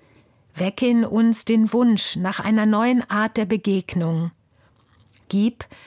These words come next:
dass unser Herz sich allen Völkern und Nationen der Erde öffne, damit wir das Gute und Schöne erkennen, das du in sie alle eingesät hast.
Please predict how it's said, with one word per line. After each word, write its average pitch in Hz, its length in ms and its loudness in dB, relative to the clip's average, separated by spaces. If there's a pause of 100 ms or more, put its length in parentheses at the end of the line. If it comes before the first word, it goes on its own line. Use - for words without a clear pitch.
(280)
dass 196 180 -4
unser 220 280 0
Herz 214 480 -4
sich - 280 -8
allen 240 320 0
Völkern 220 540 0
und 180 80 -2
Nationen 214 640 0
der 214 160 -4
Erde 202 400 -2
öffne, 220 540 -2 (680)
damit 226 300 0
wir 240 60 -2
das 233 280 -4
Gute 247 600 -2 (120)
und 220 180 0
Schöne 247 480 0
erkennen, 220 640 0 (680)
das 214 260 -4
du 196 420 -2 (160)
in 208 220 2
sie 226 320 0 (100)
alle 220 480 -2 (160)
eingesät 175 760 -4
hast. - 480 -10